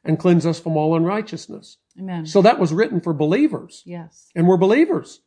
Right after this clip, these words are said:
Speaker 2: Yes.
Speaker 1: So once we come into relationship with God, when we sin, we don't break relationship by doing wrong,
Speaker 2: Mm-hmm.
Speaker 1: by sinning, but we break the sweetness of fellowship. And so this puts us in remembrance that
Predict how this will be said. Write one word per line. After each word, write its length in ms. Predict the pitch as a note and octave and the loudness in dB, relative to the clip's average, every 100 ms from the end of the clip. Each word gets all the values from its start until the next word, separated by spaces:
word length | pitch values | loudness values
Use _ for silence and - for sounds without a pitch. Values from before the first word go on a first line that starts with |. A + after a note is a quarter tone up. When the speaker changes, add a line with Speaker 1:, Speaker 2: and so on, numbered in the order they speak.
| _ | _
Speaker 2:
Yes. 280 | G3 A#3+ | -18 -8
Speaker 1:
So 380 | - G3+ F3+ - - | 2 2 2 -8 -6
once 300 | B3 A3+ A3+ | 0 0 -2
we 80 | |
come 180 | G3 A3 | -4 -2
into 120 | F#3+ | 0
relationship 680 | D#3 D#3+ B3+ C4+ F3+ - E3+ | 0 0 0 -2 -6 -8 -12
with 180 | D3+ B2+ | -12 -16
God, 360 | D3+ C#3+ D#3 F3 | -14 -12 -6 0
when 160 | F3 | 2
we 100 | F3+ | 2
sin, 480 | E3+ - C#4+ A#3 - _ _ | 0 -4 -4 -4 -8 _ _
we 120 | F#3 | -2
don't 280 | A3 G#3 - _ _ | 0 -2 -4 _ _
break 380 | D3+ F#3+ F#3+ - | -2 0 0 -2
relationship 1000 | D#3 D3+ C4 C4+ E3+ C#3 - D3 D3+ - _ _ _ _ | -4 0 -2 -2 -8 -10 -12 -12 -14 -16 _ _ _ _
by 120 | C#3+ | -8
doing 260 | C3 D3 C3+ | -4 -2 -2
wrong, 440 | B2 B2 E3+ G#3+ - | -6 -6 -6 -10 -18
Speaker 2:
Mm-hmm. 340 | D3 E3+ E3 _ _ | -20 -20 -20 _ _
Speaker 1:
by 100 | C#3 | -16
sinning, 460 | - D#3 E3 G#3+ - _ _ _ _ _ _ - | -4 0 0 -2 -10 _ _ _ _ _ _ -6
but 140 | E3+ | -2
we 80 | F3 | -2
break 300 | E3 G3 G3 | 0 -2 -4
the 40 | E3 | -10
sweetness 500 | - G#3 - F#3 E3+ | -10 -10 -8 -10 -10
of 120 | - | -14
fellowship. 540 | G#3 G3 - - D3+ _ _ _ _ _ _ _ _ _ _ | -14 -14 -16 -20 -20 _ _ _ _ _ _ _ _ _ _
And 160 | E3+ D3+ | -4 0
so 480 | G3 F3 E3 - _ _ _ _ _ _ _ - | 2 2 0 -10 _ _ _ _ _ _ _ -4
this 160 | G#3 | -4
puts 280 | A3+ G#3+ F#3+ | -2 -6 -2
us 160 | F#3 - | -4 0
in 120 | E3+ | 0
remembrance 600 | D3 D3+ A#3+ E3+ C3+ C#3 | 2 0 0 -2 -4 -6
that 320 | - C3+ - | -10 -10 -10